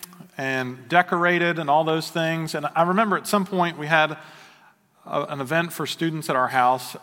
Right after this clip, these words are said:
and one particularly astute and curious student said, "Have you ever noticed that all of the decor in your home is in sets of three?"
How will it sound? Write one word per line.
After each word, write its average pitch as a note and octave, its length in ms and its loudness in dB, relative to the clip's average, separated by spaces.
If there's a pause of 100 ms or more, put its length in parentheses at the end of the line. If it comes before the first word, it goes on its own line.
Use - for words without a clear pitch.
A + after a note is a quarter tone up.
and C#3 240 -4
one E3+ 320 2
particularly D#3+ 800 -2 (200)
astute D3 760 -2 (400)
and A#2 160 -10
curious A#2+ 360 -4
student A#2+ 380 -8
said, A#2+ 220 -6
"Have A#2+ 240 -8
you F#3 240 -4
ever F3+ 240 -4
noticed A#2+ 560 -8 (840)
that B2+ 220 -6
all C#3+ 240 2
of F#3+ 80 -2
the F3+ 80 -4
decor F3 420 -2
in D3+ 60 -6
your C#3 120 -6
home E3 300 -4
is C#3 100 -8
in C#3 120 -10
sets C3+ 320 -6
of B2+ 80 -10
three?" D#3+ 440 -4